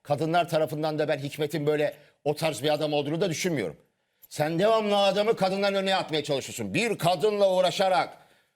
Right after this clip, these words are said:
bir kadınla uğraşarak buralara gelmedi Hikmet. Hikmet halk tarafından buraya geldi. En son Hikmet elendi mi? Hayır. Demek ki elenmediyse Hikmet,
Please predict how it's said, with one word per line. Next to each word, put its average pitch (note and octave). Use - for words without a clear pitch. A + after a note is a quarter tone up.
bir G3+
kadınla A3+
uğraşarak G#3
buralara G#3+
gelmedi G#3
Hikmet. A3+
Hikmet A#3+
halk C#4
tarafından B2
buraya G2
geldi. D#2+
En G#3
son G3
Hikmet E3
elendi D#3+
mi? F3
Hayır. G2+
Demek D#3
ki C#3
elenmediyse C#3+
Hikmet, F#3+